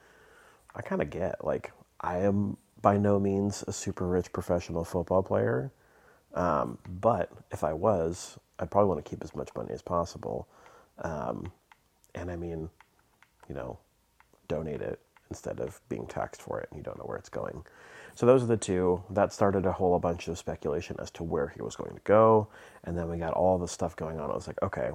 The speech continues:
well, here's all these teams want him." You know, San Fran wants him. Seattle wants him. Uh, the Ra-, the Rams kind of were in the conversation, but they weren't at the forefront. The f-, at the, and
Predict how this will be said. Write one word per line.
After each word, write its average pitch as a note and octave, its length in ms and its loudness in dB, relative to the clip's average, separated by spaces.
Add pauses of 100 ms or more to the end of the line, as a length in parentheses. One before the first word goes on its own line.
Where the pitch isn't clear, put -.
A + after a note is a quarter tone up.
(100)
well, E2 420 0
here's A2+ 240 2
all G2 60 2
these F2+ 120 -2
teams E2+ 160 -4
want C2+ 160 -6
him." - 160 -10
You D2 80 -8
know, G1+ 180 -6
San - 280 -6
Fran A2 320 0
wants E2 240 -4
him. B1+ 180 -12
Seattle - 680 0
wants - 260 -8
him. G1+ 240 -8 (500)
Uh, D2+ 400 0
the F#2+ 180 4
Ra-, G2+ 240 8
the A2+ 140 4
Rams C3 460 2
kind - 280 4
of B2+ 120 2
were C#3+ 100 4
in C3+ 60 2
the C3+ 80 2
conversation, D3+ 640 4 (880)
but A2+ 100 6
they G#2+ 60 10
weren't A#2 160 10
at G2+ 80 6
the - 60 -4
forefront. - 440 0
The E2+ 60 -2
f-, - 140 -6
at G#2+ 100 4
the, G#2 180 8
and G#2+ 200 6